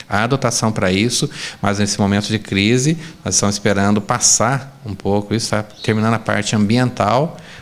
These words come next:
do impacto ambiental da mudança dos trilhos da ferrovia aqui em Ourinhos, para que haja a última etapa. Todas as etapas já foram seguidas. Agora vem a última etapa, que é a construção do novo desvio,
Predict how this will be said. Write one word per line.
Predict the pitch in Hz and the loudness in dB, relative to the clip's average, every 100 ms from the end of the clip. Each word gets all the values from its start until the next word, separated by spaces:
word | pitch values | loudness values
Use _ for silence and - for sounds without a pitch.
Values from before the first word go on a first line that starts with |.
| - | -10
do | 107 95 | -2 0
impacto | 92 - 117 - | 0 0 0 0
ambiental | 101 95 92 92 | 0 2 0 0
da | 95 | 0
mudança | 92 92 98 95 | 2 2 0 0
dos | 92 90 | -2 -2
trilhos | 92 90 | -4 -4
da | - 92 90 | -4 -4 -4
ferrovia | - 92 92 95 90 | -4 -4 -4 -2 -2
aqui | 90 | 0
em | 120 | 2
Ourinhos, | 117 127 170 - - - - - - - - - | 4 4 4 2 -6 -20 -20 -20 -20 -20 -20 -10
para | - 110 | -2 -2
que | - | 2
haja | 120 127 151 | 2 2 0
a | 139 | 2
última | 135 185 185 196 | 6 6 6 4
etapa. | 185 113 101 - - - - - - - - | 2 -2 -2 -10 -18 -20 -4 -4 -4 -18 0
Todas | 185 208 185 | 4 6 6
as | 143 | 4
etapas | - 139 151 156 135 | 2 0 2 0 2
já | 139 143 147 - - | 2 2 -2 -8 -20
foram | - - 131 | -6 0 2
seguidas. | 127 139 110 90 90 | 2 2 2 2 2
Agora | 104 107 123 | 0 2 2
vem | 127 | 2
a | 123 | 4
última | 143 - 170 | 4 4 2
etapa, | - 120 135 160 165 - - | 2 2 2 -2 -8 -10 -8
que | - | -2
é | |
a | 104 | -2
construção | 113 107 110 98 123 160 | 0 -2 -2 0 2 4
do | 170 | 4
novo | 139 131 | 4 2
desvio, | 120 101 98 104 135 | 0 0 2 4 4